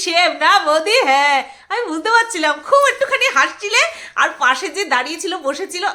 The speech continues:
খাটের মধ্যে যে বসেছিল, তাকে এরকম ভাবে দেখছিল, এরকম ভাবে দেখছিল। ফিলিংস আটকানো যায় না বৌদি, আটকানো যায় না। তো যাই হোক বন্ধুরা, আহ, এই হ্যালো বন্ধুরা বলেছি?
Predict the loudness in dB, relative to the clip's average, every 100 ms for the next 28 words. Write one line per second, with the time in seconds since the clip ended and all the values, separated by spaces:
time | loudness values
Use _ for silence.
0 | -4 -6 -6 -10 -12 -12 -10 -8 -10 -10
1 | -12 -4 -4 -4 -8 -8 -6 -4 -6 -6
2 | -10 -12 -20 -18 -16 -14 -16 -16 -20 _
3 | -20 -20 _ -14 -10 -10 -10 -12 -14 -16
4 | -14 -12 -12 -14 -14 -16 -16 -16 -16 -18
5 | -20 _ -20 -20 -20 -16 -14 -14 -12 -12
6 | -12 -14 -18 -18 -20 -20 _ -4 0 0
7 | -2 -8 -12 -4 -2 -2 -6 _ _ _
8 | _ _ _ -20 _ -10 -10 -12 _ _
9 | -4 -2 -2 -2 -4 -2 0 0 -2 -2
10 | -8 -10